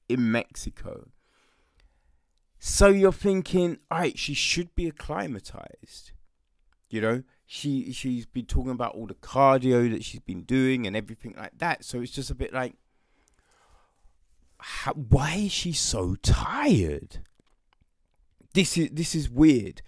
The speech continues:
So it was just like, is she carrying an injury or something? But yeah, in that second round, Irina is able to land a lot more shots.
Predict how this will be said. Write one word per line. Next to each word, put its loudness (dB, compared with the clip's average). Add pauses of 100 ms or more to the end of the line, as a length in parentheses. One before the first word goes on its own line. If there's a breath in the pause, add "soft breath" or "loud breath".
(260 loud breath)
So 6
it 10
was 2
just -2
like, -4
is 0
she 0
carrying 4
an -8
injury 2
or 4
something? 0 (600 soft breath)
But 8 (280)
yeah, 2 (120)
in 4
that 0
second 0
round, 2
Irina 4 (560 soft breath)
is 6 (240)
able 4
to 2
land 2 (100)
a 2
lot 4
more 0
shots. 0